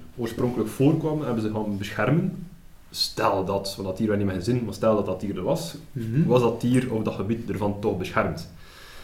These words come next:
Speaker 1: Nu, die studie, eh, zelf, en het artikel dat ze gemaakt hebben, is, eh, uitgekomen nu in juni. Dus ze hebben in februari daar een heel werkje van gemaakt. En hebben ze rondgekeken, want in tweeduizend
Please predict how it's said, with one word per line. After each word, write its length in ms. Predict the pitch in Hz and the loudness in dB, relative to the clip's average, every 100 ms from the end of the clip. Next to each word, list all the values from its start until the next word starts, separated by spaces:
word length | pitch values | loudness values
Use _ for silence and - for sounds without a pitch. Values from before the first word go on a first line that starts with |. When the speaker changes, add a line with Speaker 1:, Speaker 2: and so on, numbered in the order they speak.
| - - - - - - - | -18 -20 -20 -20 -20 -18 0
Speaker 1:
Nu, 160 | 131 131 | 6 6
die 120 | 120 | 4
studie, 680 | - 165 160 160 147 - | 6 8 10 10 8 6
eh, 200 | 127 123 117 | 6 6 6
zelf, 680 | 117 131 170 170 - - - - | 4 4 4 2 -6 -12 -14 -6
en 380 | 120 117 113 110 | -2 -2 -2 -6
het 160 | 117 110 | -8 -8
artikel 320 | 110 139 143 | -4 -2 0
dat 120 | 135 | 2
ze 100 | 131 | 2
gemaakt 340 | 123 120 131 | 0 0 -2
hebben, 220 | 143 131 127 | -2 -4 -2
is, 140 | 110 | 0
eh, 600 | 110 110 110 110 107 107 | 4 6 6 4 0 2
uitgekomen 420 | 139 143 139 135 | 4 4 2 2
nu 120 | 131 117 | 4 2
in 80 | 107 | 4
juni. 400 | 123 170 185 - - - | 4 4 2 -4 -10 -12
Dus 120 | 117 | -8
ze 60 | 113 | -4
hebben 180 | 110 110 | -2 0
in 60 | |
februari 440 | 113 107 98 110 113 | 0 0 0 0 -2
daar 100 | 107 | -2
een 60 | |
heel 160 | 110 110 | -2 -2
werkje 240 | - - | -2 -6
van 120 | 120 | -6
gemaakt. 380 | 117 123 135 - - - - - - - - - - | -8 -8 -8 -12 -16 -18 -20 -20 -20 -18 -20 -20 -20
En 720 | - 117 120 120 117 120 120 113 | -8 -2 2 4 4 2 0 -2
hebben 200 | 123 117 | -2 0
ze 340 | 113 113 113 110 - - - - | 2 4 4 2 -4 -20 -20 -8
rondgekeken, 840 | - 123 143 135 123 123 151 127 | 0 4 4 2 0 0 0 0
want 480 | 107 113 113 - - - | 0 0 -2 -12 -16 -8
in 180 | 113 110 | -6 -2
tweeduizend 960 | 113 117 110 107 107 104 - - - | 2 4 2 -2 -2 -8 -14 -14 -16